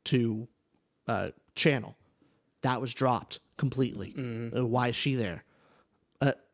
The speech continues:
Speaker 1: Elaine is kinda there. Not much. Uh, Perrin, we've got a repeat of season one. Rand,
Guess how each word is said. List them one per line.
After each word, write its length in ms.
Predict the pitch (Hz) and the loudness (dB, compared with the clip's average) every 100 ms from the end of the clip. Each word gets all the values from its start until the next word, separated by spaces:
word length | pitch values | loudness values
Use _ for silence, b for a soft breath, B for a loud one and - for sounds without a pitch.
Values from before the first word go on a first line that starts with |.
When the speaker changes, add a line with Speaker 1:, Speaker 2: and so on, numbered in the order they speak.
| _ _ | _ _
Speaker 1:
Elaine 560 | 151 147 160 151 110 - _ _ _ _ | 6 8 8 8 2 -6 _ _ _ _
is 100 | - | -16
kinda 380 | - 143 143 135 | -4 0 2 2
there. 460 | 117 113 123 143 - - _ _ _ _ _ | 2 2 2 0 -4 -14 _ _ _ _ _
Not 200 | 147 135 | 4 4
much. 520 | 113 131 - - - - _ _ _ _ _ _ | 2 -2 -2 -6 -8 -14 _ _ _ _ _ _
Uh, 160 | 143 135 - _ _ _ _ | 4 4 0 _ _ _ _
Perrin, 440 | - 170 170 117 - _ _ _ _ _ _ _ - | 4 6 6 4 -2 _ _ _ _ _ _ _ 0
we've 220 | 131 123 | 2 4
got 180 | 143 139 | 6 6
a 60 | |
repeat 560 | 139 151 165 - 135 - _ _ _ - | 6 4 2 0 -6 -6 _ _ _ -8
of 320 | - 147 135 - | 2 2 2 -2
season 680 | - 147 147 139 147 143 131 | 2 4 6 6 6 4 4
one. 380 | 143 151 123 - - - - - _ _ | 4 4 2 -4 -12 -20 -20 -20 _ _
Rand, 540 | 135 170 190 117 - | 6 8 6 4 -2